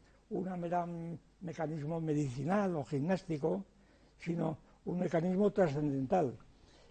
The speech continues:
Es decir, en donde, en donde el, el, el deportista y los deportistas,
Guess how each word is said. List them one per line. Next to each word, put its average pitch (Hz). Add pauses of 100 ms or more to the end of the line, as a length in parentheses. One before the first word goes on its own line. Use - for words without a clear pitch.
Es 170
decir, 175
en 156
donde, 139 (580)
en 139
donde 135
el, 127 (580)
el, 202
el 151
deportista 147
y 170
los 151
deportistas, 160